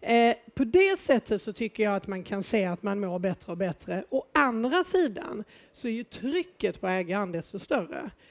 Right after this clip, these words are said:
För man kan inte bara tillbakaluta att liksom satsa på att ha en bra affär och göra den. Utan det är många fler, eh, områden runt omkring. Så att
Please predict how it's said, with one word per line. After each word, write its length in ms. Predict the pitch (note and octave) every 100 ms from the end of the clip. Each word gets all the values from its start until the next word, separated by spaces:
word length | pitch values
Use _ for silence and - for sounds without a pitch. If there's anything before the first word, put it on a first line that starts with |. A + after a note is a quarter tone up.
| _
För 120 | -
man 140 | B3 C4
kan 320 | - A#3 E4+
inte 220 | F#4+ A#3
bara 180 | G#3 G3+
tillbakaluta 840 | A3+ A3+ G#3+ - F#3+ D4 C4+ B3
att 100 | G#3+
liksom 360 | G#3+ F3+ G#3 G#3 _ _ _
satsa 400 | - A#3 - G#3+
på 120 | -
att 260 | G3 F#3+ - - _ _
ha 240 | - C4+ C4+
en 100 | B3+
bra 240 | A3 G#3
affär 540 | G#3 A3+ F#3+ F#3 F3+ D3+ _ -
och 100 | G#3+
göra 360 | G3+ G#3 F#3
den. 400 | A#3+ A3 - A3 - - _ -
Utan 340 | A3+ A3 A#3+
det 340 | A#3 G#3+ G3 D#4+
är 60 |
många 580 | C4+ B3+ A#3 F#3+ F#3+ G3
fler, 760 | - G#3 F3+ F3 D#3+ E3+ E3+ E3+
eh, 100 | F#3+
områden 400 | F#3 F3 E3 E3+
runt 240 | E3+ E3
omkring. 340 | F#3 C#4 A#3+ F3+
Så 100 | A3
att 220 | G#3